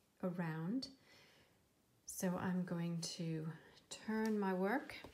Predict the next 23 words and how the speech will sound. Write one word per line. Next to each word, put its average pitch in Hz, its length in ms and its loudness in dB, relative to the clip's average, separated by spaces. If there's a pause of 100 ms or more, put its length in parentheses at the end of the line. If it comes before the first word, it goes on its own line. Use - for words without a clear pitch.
(1120)
as - 100 -8
I'm 175 160 0
ready 175 220 0
to - 120 -6
start - 280 -4
my 160 180 -2
forward 160 340 -4
passes 170 460 -8
again. 165 400 -4 (560)
And 190 80 -2
I'm 185 100 2
just 185 220 -4
gonna - 240 -4
tighten - 340 0
this 202 240 0
all 185 220 2
up 180 140 -4
a 180 40 -2
bit. 339 480 -2 (2000)
Pull 180 180 -2
on 175 140 -2
that 226 240 -4
one, 208 380 -2